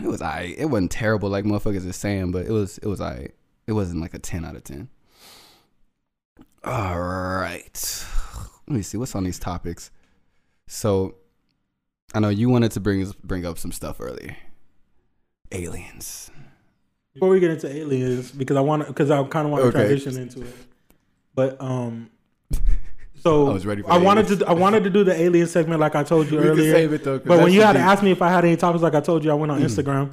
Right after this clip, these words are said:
Speaker 1: Okay.
Speaker 2: And literally the first thing that popped up on my feed was a dude getting interviewed, and he was the,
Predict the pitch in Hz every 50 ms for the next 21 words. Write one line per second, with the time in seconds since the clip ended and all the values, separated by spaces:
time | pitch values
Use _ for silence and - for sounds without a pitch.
0 | - - - - 135 123 - 98 92 - 143 143 139 135 131 131 135 - - -
1 | - - - 147 147 170 180 180 180 170 - 180 165 170 190 170 165 147 - 165
2 | 156 147 147 - 160 147 135 127 - - - _ _ _ _ _ _ _ _ _
3 | _ - 143 151 147 147 147 147 160 165 156 143 123 120 120 120 - _ _ _
4 | _ _ _ _ - 131 131 139 131 123 147 156 156 135 147 139 135 131 143 160
5 | 160 147 127 120 120 117 117 123 123 - 135 123 139 143 139 131 123 127 123